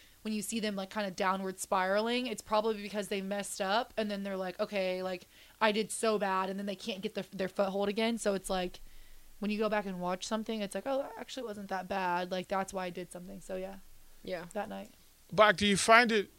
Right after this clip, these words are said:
Speaker 3: <laughs> interesting? 'Cause we've, we've had these discussions with, with basketball players, with football players, baseball players. Are we getting the same conversation from these young ladies?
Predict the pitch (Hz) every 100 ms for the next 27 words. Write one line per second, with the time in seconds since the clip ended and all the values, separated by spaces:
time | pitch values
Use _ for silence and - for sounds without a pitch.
0 | - - 165 165 160 - 165 151 - 143
1 | 120 113 135 170 151 - 165 135 165 175
2 | 151 139 143 - 143 123 139 127 120 -
3 | 123 123 - - - - - 147 147 -
4 | 120 - 123 123 - - 143 117 117 127
5 | 127 113 131 143 - 117 - - - -
6 | - - - - - - - - - -
7 | - - - - - - _ _ - -
8 | - 165 208 226 247 233 202 220 196 202
9 | 196 185 190 185 180 170 180 175 175 175
10 | 180 175 165